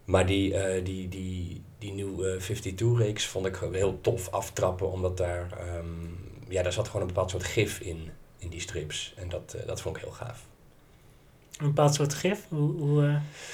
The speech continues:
Speaker 2: bedoel je?
Speaker 1: gewoon heel, ehm, ja, gewoon heel meedogenloos. Zo, het is heel, eh, de, de, de, ik denk dat het de, de, de, de, de, veruit de, de, de gruwelijkste, ziekste Joker is, bijvoorbeeld, die je daar voorbij ziet komen. Althans, die ik ooit in een strip, eh,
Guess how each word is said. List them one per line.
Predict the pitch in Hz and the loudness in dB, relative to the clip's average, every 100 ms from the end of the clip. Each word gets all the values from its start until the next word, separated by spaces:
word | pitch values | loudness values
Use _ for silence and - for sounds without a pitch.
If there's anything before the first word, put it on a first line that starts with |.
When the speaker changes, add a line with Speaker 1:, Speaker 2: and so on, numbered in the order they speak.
| - | -4
Speaker 2:
bedoel | 143 120 | 10 12
je? | 131 | 12
Speaker 1:
gewoon | 156 143 | 12 12
heel, | 147 175 160 151 135 | 12 12 12 12 10
ehm, | 135 131 127 123 123 120 117 120 - - - - - - - - - | 10 10 10 6 4 2 0 -6 -14 -14 -16 -20 -20 -18 -18 -18 -12
ja, | - 92 120 | 0 4 4
gewoon | 117 - | 4 6
heel | 120 117 | 12 12
meedogenloos. | 98 90 104 - 127 104 80 78 - - | 10 10 10 10 6 4 4 2 -2 -10
Zo, | - | -8
het | 92 - | -6 -4
is | 95 | 6
heel, | 117 117 104 95 | 8 10 8 6
eh, | 95 92 92 | 4 2 0
de, | 90 | -2
de, | 98 - | -2 -4
de, | - - - | -8 -14 -14
ik | - | -2
denk | 107 104 | 2 4
dat | 110 | 2
het | 98 | 2
de, | 98 98 | 0 2
de, | 98 92 | 2 0
de, | 92 | -4
de, | 90 92 90 90 85 | -2 -2 -2 -4 -6
de, | 92 | -2
veruit | 110 110 104 98 | 2 4 4 4
de, | 101 92 | 0 2
de, | 92 | 0
de | 90 92 | 0 -2
gruwelijkste, | - 113 120 113 - | 6 10 10 8 2
ziekste | 90 104 107 - | 2 2 0 -2
Joker | - 92 113 117 | 4 4 4 2
is, | 117 117 - 113 | 0 0 -2 0
bijvoorbeeld, | 120 120 117 | 2 2 2
die | 120 | 2
je | 117 | 2
daar | 95 117 | 4 2
voorbij | 107 120 | 2 2
ziet | 117 117 | 4 4
komen. | 117 123 131 160 | 4 4 2 0
Althans, | 92 90 90 | 2 2 2
die | 87 82 | 2 2
ik | 90 | 4
ooit | 87 113 | 4 4
in | 113 | 0
een | 110 | -2
strip, | - 110 | 2 0
eh, | 113 | 2